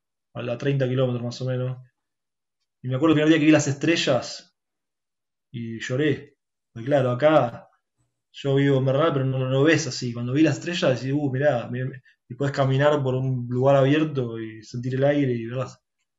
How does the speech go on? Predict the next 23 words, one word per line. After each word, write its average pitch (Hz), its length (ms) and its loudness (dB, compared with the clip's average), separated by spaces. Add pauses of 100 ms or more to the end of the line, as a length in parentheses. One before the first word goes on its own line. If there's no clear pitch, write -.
(540)
Y 123 80 -10
decís, 139 200 -8
"Che, 156 200 0
boludo, 139 360 2
no 147 80 4
es 147 80 0
que", 117 400 -4 (500)
¿entendés? 131 320 -2
Vi 139 100 2
la - 160 -18 (200)
estrella 143 240 -4
nada 120 140 -2
más. 107 140 -12 (680)
Claro, 143 240 2
entonces 147 240 6
ahí 151 100 6
te 165 80 4
das 147 100 6
cuenta 156 280 2
lo 127 100 4
mal 147 200 4
que 131 140 -2
vivimos. 127 720 -2